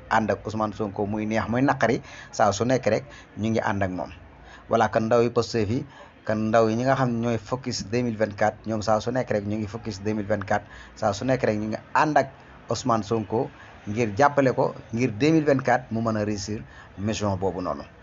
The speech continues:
Xam naa nag bari na ñoo xam ne jàpp na ni moom, voilà, Ousmane Sonko, non, ah kay, Ousmane Sonko ñu bari, ndaw ñu bari ci moom lañ ëpp yaakaar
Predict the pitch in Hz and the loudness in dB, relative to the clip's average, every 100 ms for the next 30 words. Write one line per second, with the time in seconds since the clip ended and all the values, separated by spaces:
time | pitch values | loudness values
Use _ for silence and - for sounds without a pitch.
0 | - - - 117 135 135 131 127 127 139 | -20 -20 -2 2 4 4 4 2 4 4
1 | 131 127 120 117 117 110 127 131 131 120 | 6 2 2 2 0 2 2 4 0 0
2 | 113 101 135 117 113 - - - - 127 | -2 -2 0 2 2 0 -12 -18 -4 -2
3 | 135 120 107 120 107 - 113 127 117 110 | 0 0 2 -2 -2 -6 -2 -2 0 -2
4 | 127 139 127 104 113 123 117 123 113 117 | -2 2 2 0 -4 -4 -2 -2 -2 -4
5 | 113 104 131 156 113 - - - - 107 | -4 2 4 4 2 -10 -20 -20 -8 2
6 | 127 123 107 117 139 147 - 131 120 117 | 2 2 0 4 4 2 -2 -2 0 0
7 | 113 - 147 143 117 110 104 - - | -4 -4 -4 -2 0 2 2 0 -2